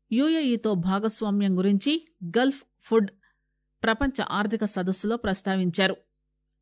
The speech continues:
సీనియర్ ప్రభుత్వాధికారులు, పరిశ్రమ నాయకులు ఆహార, పానీయాల రంగంలో ద్వైపాక్షిక సహకారాన్ని బలోపేతం చేయడం గురించి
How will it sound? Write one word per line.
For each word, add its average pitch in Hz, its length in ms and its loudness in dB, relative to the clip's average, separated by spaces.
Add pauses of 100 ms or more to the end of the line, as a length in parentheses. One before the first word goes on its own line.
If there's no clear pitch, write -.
(480)
సీనియర్ 302 460 2
ప్రభుత్వాధికారులు, 202 1120 0 (360)
పరిశ్రమ 233 420 2
నాయకులు 208 600 0 (560)
ఆహార, 240 560 -2 (340)
పానీయాల 233 520 0
రంగంలో 208 600 0 (400)
ద్వైపాక్షిక 226 720 -2
సహకారాన్ని 208 680 -2
బలోపేతం 202 600 -2 (100)
చేయడం 196 340 -2
గురించి 190 380 0